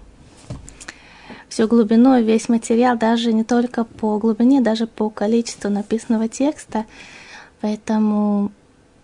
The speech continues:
не удовлетворяйтесь тем, что вы прослушаете этот урок. Если у вас есть возможность, или выйдет скоро перевод,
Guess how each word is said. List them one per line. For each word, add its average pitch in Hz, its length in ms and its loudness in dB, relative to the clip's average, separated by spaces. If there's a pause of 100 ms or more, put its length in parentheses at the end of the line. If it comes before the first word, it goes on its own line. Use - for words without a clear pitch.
не 220 160 4
удовлетворяйтесь 226 880 0
тем, 208 260 -6
что 202 320 -8
вы 202 340 -4 (460)
прослушаете 202 600 -6
этот - 260 -12
урок. 240 320 0
Если 208 200 -6
у 208 40 -6
вас 214 180 -8
есть 220 160 -10
возможность, 214 1000 -4
или 196 340 -6
выйдет 196 260 -10
скоро 208 280 -10
перевод, 240 520 -2